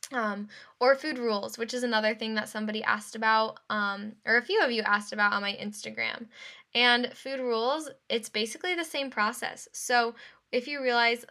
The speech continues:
let's say food rule you have is like, "Oh, can't eat above X amount of calories," or whatever it is, or "have to exercise in order to eat this," or have to eat this much protein for breakfast or whatever. Ask yourself again,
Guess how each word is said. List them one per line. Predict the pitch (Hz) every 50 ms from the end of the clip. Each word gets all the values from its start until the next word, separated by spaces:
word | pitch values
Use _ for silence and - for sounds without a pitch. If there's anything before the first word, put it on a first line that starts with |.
| _ _
let's | - 240 247 -
say | 330 330 330
food | 320 - 254 233 220
rule | 220 208 208 208 208 - - _ _ _ _ _ _ -
you | 220 220
have | 220 208 202 202 202 202
is | 208 208 208
like, | 208 202 208 - -
"Oh, | 233 233 226 208 202 208
can't | - - - 220 220 220 214 - _
eat | 214 220 214 214 208 208 _ _ _ _ _ _ -
above | 208 208 208 196 196 196 196 208 - - _
X | 214 214 208 - - -
amount | 214 208 202 202 196 208
of | - 214 214
calories," | - - 320 254 269 262 247 233 233
or | 226
whatever | 220 220 214 208 214 214
it | 208 202
is, | 202 202 208
or | - - 208 208 214 208 - - - - -
"have | - - 294 302 294 -
to | - - 311 302 302 302 -
exercise | - 262 277 - - 285 269 269 - 262 254 247 240 247 233
in | 240 214
order | 208 233 233 233
to | 226 - - -
eat | 240 240 220 -
this," | 208 208 233 247 247 247 247 - - - - _
or | - 233 233 226 220 220 220 - - - - - - _
have | - - 285 277 277 - -
to | - - 311 294 285 285 277 - -
eat | - 262 262 254 240 - - _ _ - 226 226 220 233 233 - _ _ _ _ -
this | 277 285 277 -
much | - 277 269 269 -
protein | - 269 247 240 - 247 240
for | 247 247
breakfast | 220 226 233 233 - 233 226 214 -
or | 220
whatever. | 220 220 214 214 214 214 208 - - - - - _ _ -
Ask | 240 254 247 - -
yourself | 302 285 - 311 302 311 -
again, | - 277 247 220 208 208 220 233 -